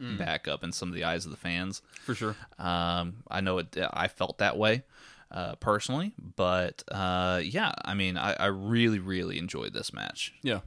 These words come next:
Speaker 2: Great opening match.
Speaker 1: Yeah, definitely in the, uh, I don't know, I'm, I'm sticking to the, uh, like, four territory. It was a great match.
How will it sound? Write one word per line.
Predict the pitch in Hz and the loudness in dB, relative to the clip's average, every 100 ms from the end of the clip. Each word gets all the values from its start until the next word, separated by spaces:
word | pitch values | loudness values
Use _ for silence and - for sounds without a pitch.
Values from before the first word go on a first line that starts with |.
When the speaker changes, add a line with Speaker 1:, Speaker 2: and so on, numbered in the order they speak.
| - | -4
Speaker 2:
Great | 98 87 | -2 0
opening | 92 90 71 - | -2 -4 -6 -8
match. | 53 - - | -8 -10 -6
Speaker 1:
Yeah, | 117 98 | 0 2
definitely | 117 117 123 | 4 4 2
in | 117 110 | 2 4
the, | 104 98 | 4 6
uh, | 92 90 90 - _ _ - - | 4 2 -2 -10 _ _ -18 -6
I | 113 | -2
don't | 98 | 2
know, | 95 | 2
I'm, | 104 | 2
I'm | 107 | 0
sticking | 117 135 123 | 2 2 2
to | 110 117 104 | 2 2 2
the, | 98 95 | 4 4
uh, | 92 87 | 4 2
like, | 90 87 | -2 -6
four | - - - 95 110 143 165 - - - | -10 -10 -2 2 2 2 0 -4 -20 -8
territory. | - 185 196 226 220 233 254 _ _ - - | 0 2 2 2 4 4 2 _ _ -20 0
It | 180 | 4
was | 185 | 6
a | |
great | 190 160 | 8 8
match. | 110 - - | 6 2 -8